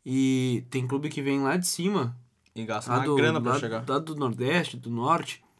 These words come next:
Speaker 1: Gasta uma grana pra chegar em São Paulo, na sua sede. E detalhe,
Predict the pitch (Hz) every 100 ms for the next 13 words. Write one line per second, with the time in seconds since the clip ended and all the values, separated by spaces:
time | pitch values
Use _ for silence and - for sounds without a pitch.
0 | _ _ _ _ _ _ _ 127 120 123
1 | 123 127 131 143 127 143 180 151 - 127
2 | 123 120 123 - - - - _ 131 123
3 | 131 123 123 127 151 160 123 120 135 123
4 | - 131 165 - - - - - _ _
5 | 127 127 127 123 123 120 120 123 147 160
6 | 123